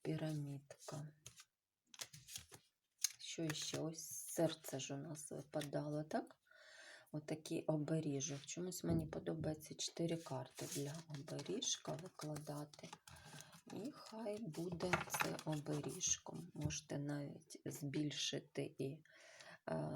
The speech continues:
на заставку в телефоні таку поставити, щоб притягнути такі щасливі події. Пишіть в коментарях, як у вас відігра-,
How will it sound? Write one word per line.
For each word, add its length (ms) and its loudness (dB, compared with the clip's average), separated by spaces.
на 300 6
заставку 720 2
в 120 -4
телефоні 800 2
таку 340 -4
поставити, 880 -2
щоб 360 -4
притягнути 760 4
такі 360 0
щасливі 640 0
події. 760 -2
Пишіть 460 2
в 120 -14
коментарях, 1040 0
як 300 -2
у 40 -2
вас 260 -2
відігра-, 540 -4